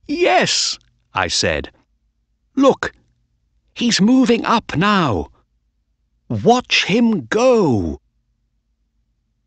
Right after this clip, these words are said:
Slowly but surely, Silver Blaze moved up into fourth place,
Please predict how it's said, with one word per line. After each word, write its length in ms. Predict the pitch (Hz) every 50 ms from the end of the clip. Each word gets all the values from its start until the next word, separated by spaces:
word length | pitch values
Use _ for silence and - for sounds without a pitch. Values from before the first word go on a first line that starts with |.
| _ -
Slowly 800 | - - - - - 98 123 151 170 180 190 190 185 185 180 _ _ _ _ _ _ _ _ _
but 160 | - 165 -
surely, 580 | - - - 147 120 90 76 69 64 58 - - _ _ _ _ _ _ _ _ _ _ _ _ _ _ _ _
Silver 480 | - - - - 110 131 151 156 180 180
Blaze 540 | 123 113 107 104 101 98 98 101 104 98 - - - _ _ _ -
moved 480 | 107 110 127 156 190 202 202 196 185 -
up 300 | - 92 90 92 - - - - _ _ _ _ -
into 260 | - 98 95 - 147
fourth 560 | 131 - - - - 101 92 101 110 - - -
place, 520 | - - 220 165 87 - - - -